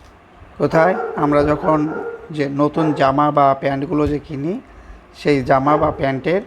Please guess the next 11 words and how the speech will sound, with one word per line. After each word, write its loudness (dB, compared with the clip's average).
মধ্যে 0
এই 0
ধরনের 2
পাতলা 0
থার্মোকলগুলো -2
থাকে। -12
ওকে 2
ফ্রেন্ডস, 2
সকলে 2
ভালো 2
থাকবেন। 0